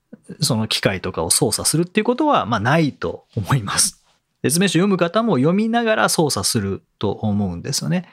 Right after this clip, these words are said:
で、これって説明を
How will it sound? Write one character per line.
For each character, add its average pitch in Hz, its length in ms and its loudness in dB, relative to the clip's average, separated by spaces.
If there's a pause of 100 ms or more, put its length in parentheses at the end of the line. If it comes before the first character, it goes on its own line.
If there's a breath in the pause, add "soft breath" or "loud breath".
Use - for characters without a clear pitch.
(500 loud breath)
で、 185 100 2
こ 214 160 -2
れ 302 120 2
っ 302 40 -6
て 254 540 0 (420)
説 208 320 0
明 240 340 2
を 226 360 2